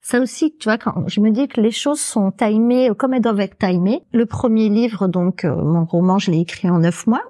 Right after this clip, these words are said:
Ce second livre, qui est une bande dessinée pour les enfants sur la pensée positive, qui s'appelle Mensa et Bark, Destination Bonheur. C'est une histoire que j'avais créée pour mes propres enfants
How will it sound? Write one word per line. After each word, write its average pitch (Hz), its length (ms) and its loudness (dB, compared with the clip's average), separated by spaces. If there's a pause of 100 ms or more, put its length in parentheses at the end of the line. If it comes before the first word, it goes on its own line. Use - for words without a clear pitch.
Ce - 280 -4
second 220 320 2
livre, 277 220 0
qui - 80 -2
est 226 160 -4
une 214 120 4
bande 233 200 2
dessinée 220 420 2
pour 226 160 -4
les 196 180 2
enfants 185 280 -4
sur - 160 -4
la 202 100 2
pensée 190 320 -2
positive, 202 560 -2 (140)
qui 294 80 -2
s'appelle 190 420 0
Mensa 208 460 2
et 185 40 2
Bark, 180 360 -2
Destination 165 640 -2
Bonheur. 165 500 0
C'est - 220 -2
une 220 100 4
histoire 277 320 -2
que 320 80 0
j'avais 220 280 2
créée 240 260 -2
pour 214 200 -4
mes 190 140 2
propres 202 840 -2
enfants 202 480 -2